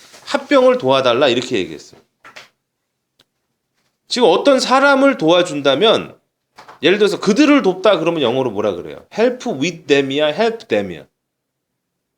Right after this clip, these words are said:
그들을 돕다 그러면 그냥 help them이에요. 그쵸?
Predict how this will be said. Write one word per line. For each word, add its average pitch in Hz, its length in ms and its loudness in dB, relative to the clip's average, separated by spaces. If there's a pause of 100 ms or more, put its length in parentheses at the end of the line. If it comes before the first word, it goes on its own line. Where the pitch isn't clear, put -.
(540)
그들을 214 360 0
돕다 143 300 0
그러면 95 340 -8
그냥 165 240 -6
help 254 300 -4
them이에요. 107 500 -6 (500)
그쵸? 180 420 -12